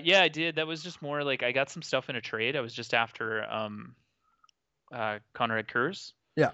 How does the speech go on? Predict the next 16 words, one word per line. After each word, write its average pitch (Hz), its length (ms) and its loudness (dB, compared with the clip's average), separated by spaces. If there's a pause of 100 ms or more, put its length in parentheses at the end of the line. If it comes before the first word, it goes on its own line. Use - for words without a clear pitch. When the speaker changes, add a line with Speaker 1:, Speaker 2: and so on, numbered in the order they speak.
(420)
Speaker 1:
And 110 100 -4
Speaker 2:
Mm-hmm. 110 100 -2
Speaker 1:
the 110 80 -4
guy 110 80 2
was 110 140 2
like, 113 120 6
"Well, 143 160 8
I'd 139 100 4
really 143 200 4
like 139 160 0
to - 100 -14
get 139 80 0
rid 123 160 2
of 113 80 6
everything." 113 500 2
And 107 380 -8